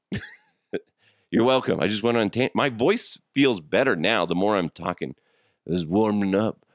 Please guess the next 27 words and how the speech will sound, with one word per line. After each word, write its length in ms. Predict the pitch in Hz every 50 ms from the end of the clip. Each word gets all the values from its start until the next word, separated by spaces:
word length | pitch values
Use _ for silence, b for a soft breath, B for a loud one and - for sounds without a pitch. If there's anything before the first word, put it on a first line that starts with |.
| _ _ _ _ _
Warming 460 | - 143 147 151 160 160 151 - -
up. 280 | - - - - - - - _ _ _ _ _ _ _ _
Yeah, 340 | - - 69 64 62 60 62
baby. 420 | - 64 62 58 55 50 - - - _ _ _ _ _ _ -
Hello. 680 | - 71 76 73 73 80 82 78 67 53 50 50 - - _ _ _ _ _
Sit 240 | - - - 90 85
on 160 | 80 78 78 71
the 80 | 67
speaker. 560 | - - - - 82 - - 58 50 - - - _ _ _ _ _ 64 60 - _
Daddy 280 | - 71 71 69 67 64
will 140 | 53 50
take 300 | - - 53 58 69 71
you 140 | 76 76 71 67
home. 360 | 69 65 57 50 50 50 - _ _ _ _ -
Mm. 1080 | 76 80 76 73 69 67 67 64 62 62 58 58 57 58 58 55 50 50 50 50 50 50 - _ _ -
Oh. 280 | 82 120 156 117 - - _ -
<laughs> 800 | - - 160 - - - 82 76 - 220 226 208 151 113 87 78 - _ - -
Ooh, 260 | - 160 110 - - - _
anyway. 400 | - 98 123 127 - - - - _ _ _ B B B B B B B -
It 40 | 233
was 120 | 262 233
a 40 | 254
very 420 | 196 175 180 175 170 160 143 -
interesting 640 | 139 139 135 - - 131 127 - - - 120 113 104
program 480 | - - 135 170 170 165 156 113 78
today. 360 | - - - 76 69 60 - - _ _ _ _ _ _ -
<laughs> 80 | 156